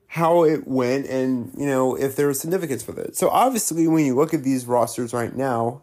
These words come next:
you look right away and you don't notice any, and you notice right away that there's no one from the small market team until you get to guard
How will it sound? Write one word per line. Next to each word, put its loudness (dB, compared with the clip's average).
you 2
look 4
right 4
away 0
and -2
you -4
don't 0
notice 0
any, 0
and 0
you 4
notice 2
right 2
away 2
that -2
there's 2
no 2
one 2
from -4
the -4
small 0
market -4
team -4
until 0
you 2
get 0
to -6
guard -6